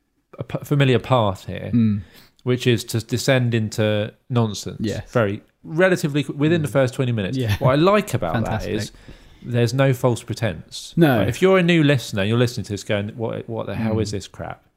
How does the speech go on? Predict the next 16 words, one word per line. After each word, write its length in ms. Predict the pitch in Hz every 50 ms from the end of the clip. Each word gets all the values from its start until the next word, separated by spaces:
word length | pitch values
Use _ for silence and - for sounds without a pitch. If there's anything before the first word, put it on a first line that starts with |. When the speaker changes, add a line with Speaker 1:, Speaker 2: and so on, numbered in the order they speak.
| _ _ _ _ _ _ -
Speaker 1:
It's 200 | 110 95 - -
r-, 140 | 101 107 -
it's 220 | - 117 - -
rubbish." 640 | - 107 110 98 78 87 82 - - - - - - - -
Speaker 2:
Yeah. 260 | - 120 113 98 98 107 107 - - _ _ - -
Speaker 1:
You've 220 | 127 131 143 139
only 200 | 147 135 123 123
wasted 360 | 123 135 143 127 - - -
twenty 240 | - - 95 87 87
minutes. 260 | 85 85 90 - - -
I 140 | 127 143
don't 140 | 147 143 135
have 100 | 131 120
to 80 | 135 127
feel 140 | - 127 113
Speaker 2:
Exactly. 140 | 107 -